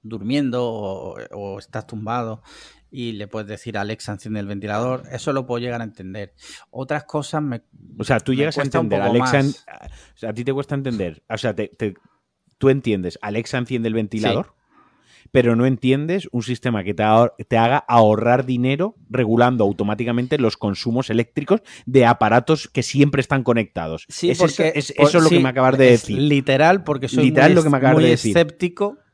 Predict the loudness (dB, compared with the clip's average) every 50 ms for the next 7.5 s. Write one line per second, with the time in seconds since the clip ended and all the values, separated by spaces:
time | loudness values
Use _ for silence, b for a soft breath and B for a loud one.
0 | _ _ -6 -4 -2 -2 -2 -2 -2 -4 -6 -4 -4 -4 -2 -2 -2 -4 -4 -6
1 | -6 -6 -6 -6 -6 -6 -6 -6 -4 -6 -6 -8 -8 -10 -10 -8 -10 -10 -8 -8
2 | -8 -8 -8 -10 -8 -6 -4 -2 -2 -2 0 0 -2 -2 -2 -4 -6 -6 -6 -8
3 | -8 -6 -6 -6 -8 -10 -12 -12 _ -12 -12 -12 B B B B B B B _
4 | -2 -2 -2 0 0 -2 -4 -4 -2 -2 -2 -2 -4 -4 -6 -4 -2 0 0 0
5 | 0 0 0 0 0 0 -2 -6 _ _ _ -12 -10 -6 -4 -4 -2 -2 -2 -2
6 | -4 -6 -10 -14 _ -10 -6 -6 -4 -4 -6 -6 -6 -6 -6 -6 -6 -6 -6 -6
7 | -8 -10 -10 -10 -8 -8 -8 -10 -12